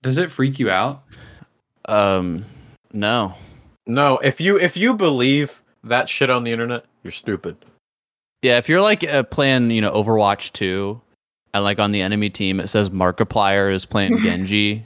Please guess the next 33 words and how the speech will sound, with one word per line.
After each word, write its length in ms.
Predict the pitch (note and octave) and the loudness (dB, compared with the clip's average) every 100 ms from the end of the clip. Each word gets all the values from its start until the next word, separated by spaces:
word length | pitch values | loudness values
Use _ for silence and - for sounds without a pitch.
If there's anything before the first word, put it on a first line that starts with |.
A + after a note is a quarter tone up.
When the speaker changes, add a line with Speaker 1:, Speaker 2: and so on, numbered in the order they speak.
| - _ - | -16 _ -2
Speaker 2:
like, 240 | G#2+ G2+ | 0 2
you 80 | C3 | 0
gotta 320 | C3 B2 G#2 | 2 2 0
know 300 | G2 F#2+ E2+ | 0 0 0
that 120 | - | 0
Speaker 3:
<laughs> 200 | G#3+ D#2+ | 0 0
Yeah. 80 | A#3 - _ | -2 -6 _
Speaker 2:
it's 180 | A2+ A2 | -4 -2
not 240 | C3+ A#2 G2 | 0 0 0
Markiplier. 800 | F#2+ F2 F#2 - - C3 - - - - - - | 0 0 -4 -4 -2 -2 -2 -4 -6 -14 -12 -6
<laughs> 100 | - D#4 - - _ _ _ _ _ - | -4 -4 -6 -14 _ _ _ _ _ -4
Speaker 1:
Dude, 180 | E3+ D#3 | -2 0
it, 120 | E3 | 0
Speaker 3:
Or, 60 | E3+ | 2
Speaker 1:
you 60 | |
know 160 | F#3 G3+ | 2 2
Speaker 3:
or 40 | |
Speaker 1:
what's 200 | A3 G#3 | 0 0
Speaker 2:
Markiplier 280 | - F#3+ D#3 | 0 0 0
is 140 | C#3+ | -4
not 260 | C3+ B2+ - | -4 -4 -4
playing 380 | - C3+ A#2 A2 | -2 0 -2 -2
Genji 520 | A#2+ A2+ G#2+ G#2 G#2 | -2 -2 -4 -6 -6
on 300 | A#2 D3+ D#3 | -4 -2 0
Speaker 3:
Or, 80 | D3+ | 2
like, 140 | F3+ | 2
Speaker 2:
Overwatch 320 | D3+ D3 D3+ - B2+ | -2 -6 -8 -12 -10
two. 180 | B2+ A#2 | -8 -2
Speaker 3:
with 180 | F3 E3+ | -2 2
the 80 | F3 | 2
new 220 | F3 F#3+ | 2 2
Discord 480 | D3 D3+ - D3+ B2+ | 2 -2 0 0 0
feature, 500 | - A#2 - G2+ | 0 -2 0 -2